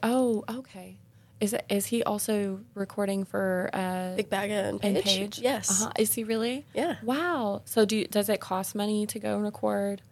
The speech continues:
Speaker 2: Yeah, yeah.
Speaker 1: Yeah.
Speaker 2: I, it's not very expensive.
Speaker 1: It's just
Speaker 2: Honestly,
Speaker 1: like
Speaker 2: I feel
Speaker 1: this?
Speaker 2: like it's good. Yeah.
Speaker 1: Yeah.
Speaker 2: Yeah.
Speaker 1: Oh, that's really cool.
Speaker 2: Yeah.
Speaker 1: Dang. Is that ha-, and what is it like?
Speaker 2: Oh my God. So the first time I recorded anything, I, I was, my armpits were drenched. I
Speaker 1: Yeah.
Speaker 2: was just like,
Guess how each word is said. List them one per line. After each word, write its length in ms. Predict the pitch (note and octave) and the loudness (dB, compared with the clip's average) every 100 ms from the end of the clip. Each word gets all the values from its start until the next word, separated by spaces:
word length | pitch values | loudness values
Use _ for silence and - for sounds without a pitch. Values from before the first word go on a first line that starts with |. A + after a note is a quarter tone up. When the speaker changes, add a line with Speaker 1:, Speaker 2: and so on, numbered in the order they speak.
| - | 4
Speaker 2:
Yeah, 260 | D4 E4+ A3 - | 4 4 -2 0
yeah. 180 | G#3 G#3 | 2 4
Speaker 1:
Yeah. 60 | F#3 - - | 4 4 6
Speaker 2:
I, 40 | D4 | 4
it's 160 | - | 6
not 160 | C#4+ A3+ | 4 4
very 240 | G3+ - | 4 2
expensive. 600 | - - A#3 G#3 G#3 G#3 | 0 0 0 2 2 2
Speaker 1:
It's 60 | A3 | 2
just 100 | - | 4
Speaker 2:
Honestly, 340 | A#3+ A#3 B3 | 6 8 8
Speaker 1:
like 80 | A3 | 8
Speaker 2:
I 60 | E3+ | 8
feel 60 | E3+ | 6
Speaker 1:
this? 180 | A#3 B3+ | 6 4
Speaker 2:
like 20 | |
it's 200 | A#3+ - | 4 2
good. 340 | - F#3 F#3+ G#3 | 4 4 4 4
Yeah. 180 | G#3 - - | 2 2 -8
Speaker 1:
Yeah. 220 | F#3+ G3+ F#3+ | -8 -8 -4
Speaker 2:
Yeah. 200 | A#3+ D4 - - - A#3+ | -2 -2 -4 -18 -20 -16
Speaker 1:
Oh, 100 | C4 | -14
that's 220 | C#4+ - | -14 -14
really 160 | G3+ G#3 | -14 -14
cool. 300 | - - G3 - | -16 -16 -16 -12
Speaker 2:
Yeah. 220 | C#4 A#3+ F3 | -10 -10 -14
Speaker 1:
Dang. 440 | C4 D4 D4+ C#4 - | -14 -14 -14 -14 -8
Is 80 | - | -2
that 120 | G3+ | 0
ha-, 140 | G#3 - | 2 4
and 120 | A3 | 6
what 120 | B3+ | 6
is 140 | D4+ | 4
it 80 | - | 2
like? 560 | G3 A3 G4 E2+ - - - - - - - - A3 | 0 -4 -4 -6 -10 -20 -20 -6 -4 -4 -6 -2 8
Speaker 2:
Oh 180 | A3 | 8
my 140 | A3 G#3+ | 8 6
God. 260 | G#3+ G3+ | 4 4
So 300 | - G#3+ G#3 - - - - - | 4 4 4 2 -6 -16 -10 -4
the 100 | G#3+ | 0
first 260 | A3+ A#3 | 2 2
time 420 | A3 A3+ A#3 A3+ G#3 - | 0 0 0 2 0 2
I 180 | G#3+ G#3+ | 2 0
recorded 540 | F#3+ G3 G#3+ G#3 - | -2 -6 -2 -2 0
anything, 500 | G#3 G#3 G3+ G3 G3 - | 0 -2 -4 -10 -10 -10
I, 120 | - - - | -10 -10 0
I 20 | |
was, 240 | D4 G#3+ - - | 2 2 -2 -2
my 80 | A#3+ | 2
armpits 380 | A#3 A#3+ C4 G#3 | 2 2 -2 -2
were 80 | |
drenched. 600 | G3 - - F#3+ F#3+ - - | -2 -2 4 6 6 4 6
I 100 | G3 | 6
Speaker 1:
Yeah. 60 | |
Speaker 2:
was 140 | G#3 - | 6 4
just 280 | A3 - | 6 6
like, 180 | A3+ G#3+ | 6 2